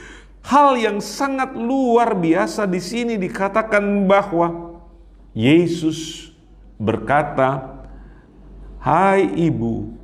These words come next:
besar imanmu." Yesus tidak banyak memberikan pujian. Bahkan untuk iman yang besar,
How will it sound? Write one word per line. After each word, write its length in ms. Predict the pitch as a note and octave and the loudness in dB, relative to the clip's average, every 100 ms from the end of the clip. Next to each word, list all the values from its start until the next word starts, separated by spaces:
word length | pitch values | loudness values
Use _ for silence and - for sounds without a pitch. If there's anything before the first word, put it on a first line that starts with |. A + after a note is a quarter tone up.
| - | -12
besar 1000 | A2+ A#2 - E3 D#3+ E3 D#3+ D#3 D3+ - - | -4 -4 -4 -4 -2 -2 -2 -4 -8 -14 -8
imanmu." 720 | B2+ A#2 B2 A#2+ G2 F2 - - - - - - - - - - - - - - - - | -6 -4 -6 -6 -8 -8 -12 -12 -12 -12 -14 -16 -18 -20 -20 -18 -14 -12 -10 -10 -8 0
Yesus 400 | B2+ C3 C#3 D#3 | 2 4 2 -2
tidak 240 | A#2+ G2+ - G#2 | -2 -4 -6 -4
banyak 320 | G#2 A#2 A2 | -2 0 -2
memberikan 640 | G#2 G#2 G2+ G2+ F#2+ F2 | -2 0 0 -2 -2 -4
pujian. 640 | F2 G#2 E2+ G#2+ F2 E2+ - - - - - | -4 -4 -2 -2 -2 -6 -10 -12 -12 -12 -4
Bahkan 360 | A2 G#2+ A#2+ A2+ F#2 - - - - - | -2 0 -2 -2 -4 -8 -12 -16 -12 2
untuk 480 | C#3+ C#3+ C#3+ C#3+ - | 4 4 2 -2 2
iman 300 | C#3+ C#3+ F3 | 2 4 2
yang 240 | D#3+ D3+ | 0 0
besar, 560 | C#3 - D#3 D3+ - | -2 0 0 0 -6